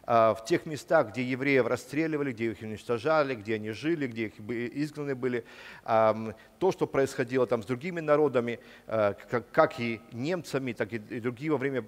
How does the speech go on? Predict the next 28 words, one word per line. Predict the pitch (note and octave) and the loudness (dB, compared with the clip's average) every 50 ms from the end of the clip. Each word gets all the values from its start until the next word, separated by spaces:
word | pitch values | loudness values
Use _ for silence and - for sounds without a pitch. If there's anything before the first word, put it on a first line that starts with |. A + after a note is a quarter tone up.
| - - | -8 -8
э, | B2 A2+ G#2 | -6 -4 -4
или | A#2+ A2+ | -4 -4
перед | G2+ - - D3+ C#3 C3 | -4 -2 0 0 0 2
во-, | B2 B2 B2 | 2 2 2
войною. | - A#2+ A2+ C3 C3 B2+ C#3 C#3 C3+ B2+ A#2+ A2+ - - - - - - - - _ | 2 4 4 4 4 4 2 -2 -2 -2 -2 -4 -8 -12 -20 -20 -20 -20 -20 -16 _
Мы | - D#3+ F#3 | -2 0 0
молились | E3+ D#3+ E3 E3+ F3 G#3 A3 G3 F3+ D3+ - - | 4 4 4 4 2 0 -4 -4 -4 -6 -4 -4
на | C#3+ | -4
высотах, | C#3 C#3 C3 - - G3+ G3+ G3 - D#3+ C#3 - - | -2 -2 -2 -2 0 0 0 2 0 -2 -2 -2 -4
мы, | C3+ C#3 C#3 B2 B2+ | -4 -4 -2 -2 -4
мы | C3+ C#3 C#3 C#3+ | -4 -4 -6 -6
мо-, | C3 C3 B2+ C3+ C3 - | -4 0 2 2 2 0
молились | C3+ B2 A#2+ B2 C3 C#3+ C3+ B2+ B2+ A#2 - - - - - - - | -2 -2 -2 0 0 0 -2 -4 -4 -8 -10 -14 -20 -20 -20 -16 -10
в | A#2+ | -8
местах, | B2+ B2+ - - - C#3 B2+ B2 - - - - | -8 -8 -6 0 2 4 4 4 2 -2 -10 -8
э, | A2 A#2 G2 A2+ A2 G#2+ G#2+ G#2+ G#2 G#2 G2+ - | -6 -4 -2 0 0 0 2 0 0 -4 -6 -4
где | C3 B2+ | -4 -4
были | G#2+ A2 A#2 A2 A2+ | -2 -2 -2 -4 -2
расстреляны | G2+ A2+ A2 G#2+ - - E3 E3 F3+ E3 D3+ | -2 -2 -4 -4 -6 -6 -4 -2 -2 -2 -2
евреи, | C#3+ C#3 C3+ C3+ B2+ C3+ C#3 C3 B2 A2+ - - - - - - | -4 -4 -4 -4 -4 -2 -2 -2 -2 -4 -6 -10 -18 -20 -14 -10
э, | - A2 - | -10 -10 -6
у, | - D#3 C#3 C3+ C3 - | -4 -2 -2 -2 -4 -6
у | C#3 | -10
храмов, | - - - D3 F3 F3 F3+ E3+ D#3+ D3+ C#3 - - - - - | -8 -4 0 4 4 4 4 4 2 0 -2 -4 -6 -14 -10 -6
э, | |
у, | A#2+ A2 G#2+ - A#2 A2 G#2 - - - - - - - A2+ G#2+ - - | -4 -4 -4 -4 -6 -8 -10 -12 -14 -20 -20 -20 -20 -18 -18 -16 -16 -16
у | B2+ A#2+ | -16 -12
синагог. | - - C#3+ B2 B2+ B2+ A#2+ D#3 G3 G3 E3 - | -10 -8 -4 -2 -2 0 2 4 4 4 4 0